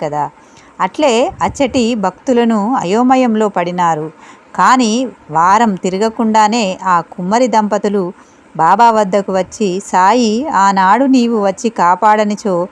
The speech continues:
మా వంశాంకురమే నశించిపోయేది. కొలిమిలో చేయి పెట్టినావు, నీకు చేయి కాలలేదు కదా" అని ప్రార్థించుటచో వారు మరింత భక్తులైదిరి. దీనిని బట్టి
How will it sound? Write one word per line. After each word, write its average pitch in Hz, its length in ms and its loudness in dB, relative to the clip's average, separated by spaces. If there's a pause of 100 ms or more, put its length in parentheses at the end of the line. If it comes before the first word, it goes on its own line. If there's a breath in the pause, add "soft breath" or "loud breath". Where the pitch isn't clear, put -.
(360 loud breath)
మా 196 160 4
వంశాంకురమే 208 1000 0
నశించిపోయేది. 190 1080 -4 (480 loud breath)
కొలిమిలో 247 460 2
చేయి 208 360 -2
పెట్టినావు, 202 680 -2
నీకు 175 480 -6 (180)
చేయి 180 180 -2
కాలలేదు 208 680 0
కదా" 196 340 2 (380 loud breath)
అని 202 400 -2 (140)
ప్రార్థించుటచో 185 1080 -2 (460 loud breath)
వారు 180 360 2
మరింత 185 460 0
భక్తులైదిరి. 180 800 -4 (420)
దీనిని 196 420 0
బట్టి 214 480 0